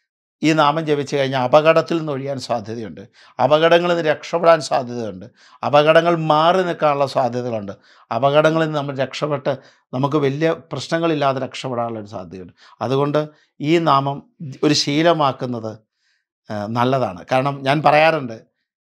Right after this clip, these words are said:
ഒരു മനുഷ്യൻ്റെ ഏറ്റവും വലിയ ദുരിതം എന്ന് പറയുന്നത് കടവും അസുഖങ്ങളുമാണ്. സാമ്പത്തികപരമായ ബാധ്യത വരുന്ന ഏറ്റവും വലിയ ദുരിതത്തെ പ്രദാനം ചെയ്യുന്നു. ആശുപത്രി കേസ് ഇല്ലാതെ വരിക, അപകടങ്ങളിൽ നിന്ന് രക്ഷപ്പെടുക,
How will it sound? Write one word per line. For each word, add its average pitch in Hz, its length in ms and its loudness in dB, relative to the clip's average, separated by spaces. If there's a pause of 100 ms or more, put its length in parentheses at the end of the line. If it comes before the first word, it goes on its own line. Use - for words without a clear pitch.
(200)
ഒരു 143 120 0
മനുഷ്യൻ്റെ 156 500 0
ഏറ്റവും 160 380 0
വലിയ 160 320 2 (1500)
ദുരിതം 165 560 4
എന്ന് 139 180 -6
പറയുന്നത് 123 480 -6 (840)
കടവും 151 540 0 (400)
അസുഖങ്ങളുമാണ്. 117 840 -8 (880)
സാമ്പത്തികപരമായ 170 800 4
ബാധ്യത 170 220 0
വരുന്ന 165 280 2
ഏറ്റവും 160 340 0
വലിയ 156 180 -2
ദുരിതത്തെ 143 400 -2
പ്രദാനം 135 420 -2
ചെയ്യുന്നു. 117 320 -8 (460)
ആശുപത്രി 175 500 0
കേസ് 175 280 0
ഇല്ലാതെ 131 260 2
വരിക, 95 200 -8 (440)
അപകടങ്ങളിൽ 180 520 2
നിന്ന് 175 160 -2
രക്ഷപ്പെടുക, 113 400 -8